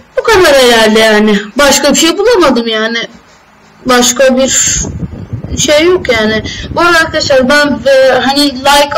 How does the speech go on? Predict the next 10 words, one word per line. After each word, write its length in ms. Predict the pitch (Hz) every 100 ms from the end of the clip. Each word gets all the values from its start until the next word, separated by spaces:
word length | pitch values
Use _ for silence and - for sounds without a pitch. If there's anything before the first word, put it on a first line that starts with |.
| 277
atıyorsunuz 680 | 285 302 - 311 311 285 254
dedim 360 | 311 359 320
yani. 540 | 254 220 208 208 202 202 - - - -
E, 160 | 226 220
like 400 | 240 240 247 -
atınca 380 | 247 254 240 240
videolar 540 | 233 220 233 226 226
daha 200 | 240 233
çok 280 | 240 240 -
geliyor. 340 | 214 208 202